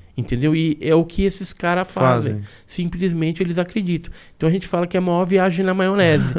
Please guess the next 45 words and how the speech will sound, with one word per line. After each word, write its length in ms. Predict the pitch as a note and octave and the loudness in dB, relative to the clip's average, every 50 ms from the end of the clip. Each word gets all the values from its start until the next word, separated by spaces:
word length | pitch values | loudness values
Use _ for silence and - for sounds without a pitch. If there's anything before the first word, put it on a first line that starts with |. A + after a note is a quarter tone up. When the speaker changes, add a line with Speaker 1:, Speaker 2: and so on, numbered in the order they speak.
| - A2+ G2+ - | -2 -4 -4 -6
Speaker 2:
<laughs> 280 | - - - - - - | -10 -18 -20 -20 -4 0
Speaker 1:
Porque 180 | - - - F3+ | 2 4 6 6
eles 120 | D#3+ D#3+ | 4 4
não 140 | E3+ F#3+ F#3+ | 4 2 2
têm 220 | F3+ - G#3 A#3+ G#3+ | 2 2 2 0 2
prova, 580 | - F#3+ E3+ E3 D#3+ D#3 E3+ F3+ F3+ G3+ A3 | 2 4 6 8 8 8 6 6 4 2 0
Speaker 2:
Só 380 | A3 - - - C#3 C#3 C#3 D#3+ | 0 0 2 4 6 6 6 6
Speaker 1:
não 140 | F#3 F#3+ - | 6 6 6
tem 140 | - G3 F#3+ | 4 4 4
nada, 440 | F#3+ F#3 F3+ F3+ F#3 G3 F#3+ G#3 G#3 | 2 2 2 2 0 0 0 0 0
não 180 | G#3+ G#3 G#3 G3+ | 0 0 -2 0
quer 140 | - G3+ F3+ | 2 0 2
pesquisar, 500 | - F#3+ F3 F3+ - G#3 F3 E3 F#3 G3 | 4 2 0 0 -2 -4 -2 0 0 0
simplesmente 560 | G3 - A3+ G3+ G#3 G#3+ G3+ A3+ A#3+ A3+ - | 0 -2 -6 -6 -6 -6 -6 -6 -6 -6 -6
quer 140 | - D#4+ C#4+ | -6 -8 -6
crer. 280 | C#4+ - C#4 A3+ F#3 - - - - | -4 -2 0 0 0 -2 -6 -10 -6
Speaker 2:
A 80 | - A2+ | -6 -6
fonte, 460 | - - - B2 A#2 A2+ G#2+ - - | -4 0 0 2 2 2 0 -2 -2
confia. 500 | - A#2+ A#2 - - A#2 G#2+ G#2 G2 F#2 - - - - | -2 -2 -2 -2 -2 -2 0 0 0 -2 -6 -12 -8 -4
Speaker 1:
Aí 220 | C#3+ D#3 D#3 F#3 G#3+ | 0 2 2 2 2
Speaker 2:
É 100 | A3 G#3+ | 2 2
Speaker 1:
por 200 | G#3+ G#3+ G#3+ F#3+ | 4 4 4 4
Speaker 2:
tipo 40 | |
Speaker 1:
isso 260 | G3+ G#3 A3+ G#3 - C4 | 4 4 2 2 2 0
Speaker 2:
isso. 40 | |
Speaker 1:
que 120 | - - B3 | 2 2 2
o 60 | A#3 | 4
Bilu, 640 | F#3+ F#3 A3 A3+ A3 G#3 G#3 G#3 G3 G#3+ C#4+ D#4+ D#4 - - - - - - | 6 6 6 6 8 6 6 6 6 6 4 4 2 -2 -6 0 4 6 8
Speaker 2:
<laughs> 320 | E3 F3 D3+ C3+ D3 B2+ A2 | 8 8 8 8 6 4 2
Speaker 1:
entendeu? 500 | D#3 C#3 D3+ E3+ D#3 D#3 D#3+ F#3 G3 F3+ - | 2 2 2 2 4 6 6 6 6 6 4
O 100 | - - | 2 4
Speaker 2:
Ganha 140 | - A#2 A#2 A#2+ | 4 6 6 6
Speaker 1:
Bilu 200 | F#3+ F#3+ F#3 F#3 F#3+ | 6 8 8 8 10
Speaker 2:
espaço. 400 | G#2 G#2 G#2 G#2 - - - - | 8 8 6 4 -2 -8 -8 -2
Speaker 1:
tem 180 | - G#3 G3+ F#3+ | 0 2 2 2
gente 340 | C#3 C#3 D#3 D#3+ D#3 D#3 - | 2 2 0 0 0 -4 -6
que, 160 | - G3+ - | -6 -4 -2
é, 80 | - C#3+ | -2 -2
ganha 220 | C#3 C#3+ D3 D3 | -2 0 -2 -2
espaço. 520 | D#3+ D3+ - - A3 F#3 D3+ C3+ - - - _ _ - - _ - - - - | -2 -4 -6 -6 -6 -4 -6 -8 -10 -14 -20 _ _ -20 -20 _ -20 -20 -20 -8
Que 120 | - - | -4 -4
aí 40 | C3 | -2
tem 160 | C3+ D3+ D3 | 0 0 0
gente 160 | C#3 D3+ C#3+ - | 0 -2 -4 -4
que 200 | - F#3 F#3 | -4 -4 -4